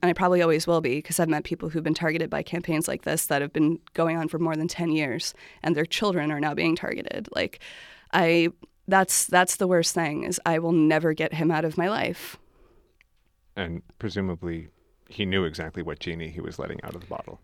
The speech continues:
Speaker 1: Yeah. Um, he, he actually posted a lot of screenshots of him workshopping it with friends to ensure the maximum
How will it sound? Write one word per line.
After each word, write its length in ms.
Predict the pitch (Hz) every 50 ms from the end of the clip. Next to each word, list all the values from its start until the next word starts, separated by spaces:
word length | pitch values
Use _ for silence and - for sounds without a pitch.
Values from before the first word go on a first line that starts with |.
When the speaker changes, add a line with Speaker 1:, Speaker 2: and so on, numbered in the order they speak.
| _
Speaker 1:
Yeah. 360 | - 196 175 160 156 151 175 - -
Um, 440 | 185 180 175 175 170 160 170 175 -
he, 400 | - 208 - 233 226 220 214 - -
he 120 | - 196 220
actually 300 | 220 208 - - 196 185
posted 280 | - 165 165 - 175
a 20 | 165
lot 100 | 156 151
of 60 | 139
screenshots 580 | - - 160 156 160 - - 156 151 - -
of 60 | 151 160
him 180 | 175 160 156
workshopping 600 | 170 165 175 - - 151 147 - 160 160 156 156
it 120 | 151 - -
with 120 | 175 170
friends 420 | - 160 156 156 156 151 156 - -
to 280 | - 156 151 151 147
ensure 360 | 151 - 156 165 - - 156 156
the 80 | 156
maximum 580 | 156 156 139 - - - 160 156 151 147 151